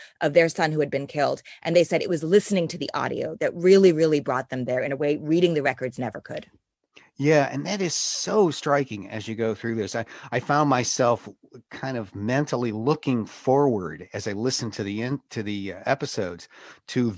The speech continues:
Speaker 2: those segments, like, "Oh, what is he gonna say? How is he gonna present it?" That sort of thing. It was, it was just, it, it really captured the attention of the listener. I can't recommend it, uh, more <laughs> highly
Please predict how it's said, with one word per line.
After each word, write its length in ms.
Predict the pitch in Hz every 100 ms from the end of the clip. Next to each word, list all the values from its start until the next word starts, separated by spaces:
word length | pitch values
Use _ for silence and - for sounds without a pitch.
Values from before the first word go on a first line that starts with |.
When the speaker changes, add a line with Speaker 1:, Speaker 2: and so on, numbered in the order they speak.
| 90
Speaker 2:
those 440 | 113 127 131 123
segments, 880 | - - 120 123 104 90 82 - -
like, 160 | - -
"Oh, 80 | 127
what 180 | 123 151
is 40 |
he 60 | 143
gonna 180 | 131 113
say? 280 | - 139
How 200 | 95 127
is 80 | 135
he 60 | 120
gonna 180 | 113 107
present 360 | 104 98 127
it?" 120 | 95
That 200 | 117 131
sort 240 | - 123 101
of 100 | 95
thing. 240 | 113 95 - - - -
It 60 | 135
was, 340 | 127 - - -
it 140 | 139 127
was 240 | 120 - _ -
just, 560 | - 165 185 - - -
it, 160 | 123 110
it 180 | 123 101
really 440 | 113 143 151 135
captured 840 | - - - 127 143 - 113 98 92 110
the 200 | 107 104
attention 640 | - - 131 127 117 101
of 240 | 98 110 98
the 100 | 101
listener. 480 | 104 110 - 82
I 100 | 85
can't 400 | 104 - 127 127 - - - -
recommend 720 | 110 117 113 104 107 120 110
it, 160 | 101 98 _
uh, 220 | 101 85 85
more 400 | 98 104 107 101
<laughs> 100 | 117
highly 340 | 117 - 151